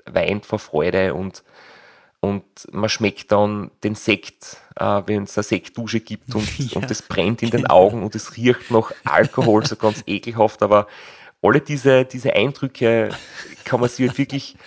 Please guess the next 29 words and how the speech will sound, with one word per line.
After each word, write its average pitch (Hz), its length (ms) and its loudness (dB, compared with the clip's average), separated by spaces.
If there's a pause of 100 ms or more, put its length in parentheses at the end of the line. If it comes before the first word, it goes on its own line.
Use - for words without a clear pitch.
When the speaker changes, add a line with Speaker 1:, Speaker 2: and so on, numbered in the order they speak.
(380)
Speaker 1:
vorstellen, - 800 0
wenn 113 100 0
man, 113 220 2
wenn 113 100 -2
man 117 80 0
sich - 220 -14
zehn 123 180 0
Minuten 139 320 -2
auf 127 80 0
die - 80 -14
Couch - 400 0
legt, 123 240 -2
die - 140 -2
Augen 123 300 2
zumacht 123 420 -2
und 120 100 -8
das 113 120 -10
quasi - 280 -2
wie 120 120 -10
so 120 120 -2
ein, 110 220 0
so - 180 -8
ein - 60 -4
inneres 123 400 -2
Kino 123 320 -2
mal 117 160 -2
ablaufen 101 520 2
lässt 101 300 -4
und 104 220 -8